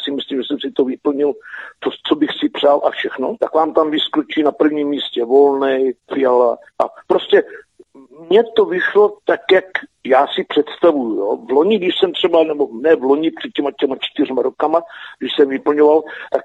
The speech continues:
to bylo všelijak zavádějící, všelijak vás to svedlo, někam vás to stočilo, rozumíte, jo? Ale teď jsem byl docela překvapený, dal jsem to nechat dělat třeba tady našim mladým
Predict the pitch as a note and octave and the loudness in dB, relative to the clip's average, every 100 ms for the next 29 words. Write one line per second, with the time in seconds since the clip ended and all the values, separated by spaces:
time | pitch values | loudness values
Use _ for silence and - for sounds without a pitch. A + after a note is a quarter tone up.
0 | - D#3+ E3+ E3+ - - - F#3+ G3+ D#3+ | -2 2 4 4 0 -10 0 4 4 2
1 | D#3+ E3+ F3 C3+ B2+ - C3+ - C#3+ D3+ | 2 4 4 2 -2 -2 -4 0 0 2
2 | E3+ D#3+ - D#3 - C3+ C3+ A#2+ C3+ C3+ | 2 0 2 0 2 2 0 0 2 2
3 | - _ _ - C3+ C3+ C#3+ C3+ C3 - | 0 _ _ -8 -6 -4 0 0 0 -4
4 | D3 - C#3 B2+ C#3+ C3 F3 C#3+ C3+ A#2 | -6 -6 -6 -4 0 2 2 2 -6 -4
5 | - B2 F#3 _ - - A2 E3 E3 A3 | 0 0 0 _ -10 -6 -2 0 2 2
6 | F#3+ F#3+ G#3+ G#3 - - D#3 D3+ D#3 D#3+ | 2 2 4 2 0 0 0 2 0 0
7 | G3 B3+ - A#2 A#2+ - D#3+ D#3 E3+ D3+ | -6 -8 -8 -4 -2 0 0 2 0 2
8 | F#3 C#3+ D#3 D#3 - D#3 D3+ D3 C#3 F3 | 0 4 4 2 2 2 2 -2 -2 -2
9 | D#3 B2+ A2+ G#2+ F3+ | 0 0 0 -4 -6